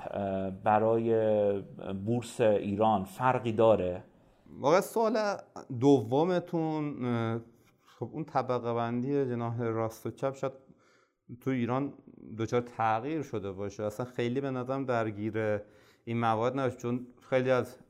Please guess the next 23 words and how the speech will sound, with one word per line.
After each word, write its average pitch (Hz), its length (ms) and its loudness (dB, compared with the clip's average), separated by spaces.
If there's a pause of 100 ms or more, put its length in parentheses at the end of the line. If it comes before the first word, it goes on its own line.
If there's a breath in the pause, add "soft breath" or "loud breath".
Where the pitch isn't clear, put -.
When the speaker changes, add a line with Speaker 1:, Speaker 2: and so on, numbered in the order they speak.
(140)
Speaker 2:
سیاستمدارانی 113 840 -4
که 117 220 -6 (220)
مستقلن، 127 840 0
خیلی 120 360 -4
ها 117 140 -4
در 110 180 -2
واقع 104 420 -4 (840)
از 127 180 0
هر 120 160 4
دو 117 100 -4
طرف 123 440 0
طیف 135 440 -4
هستن. 131 260 -2
خیلی 170 440 -2
به 202 120 -4
نظرم 170 460 0
نگاه 147 420 0
این 160 240 -2
که، 151 340 -2 (460 soft breath)
اه، 123 380 4 (380 loud breath)
اقتصاد 120 800 0
در 117 140 2
واقع 113 200 -2